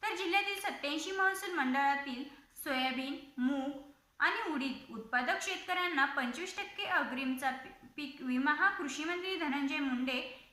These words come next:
यांच्या या तातडीच्या निर्णयामुळे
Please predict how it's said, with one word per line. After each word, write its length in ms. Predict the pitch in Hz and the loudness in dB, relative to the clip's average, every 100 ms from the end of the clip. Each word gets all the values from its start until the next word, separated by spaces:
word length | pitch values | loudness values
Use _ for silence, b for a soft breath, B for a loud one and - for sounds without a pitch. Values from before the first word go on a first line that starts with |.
| - | -4
यांच्या 400 | 247 240 247 381 | 0 0 2 2
या 120 | 440 | 2
तातडीच्या 600 | 427 349 349 339 330 359 | 4 4 4 0 -2 -2
निर्णयामुळे 920 | 320 240 247 269 277 277 254 247 - | -2 -2 0 2 2 2 0 -4 -10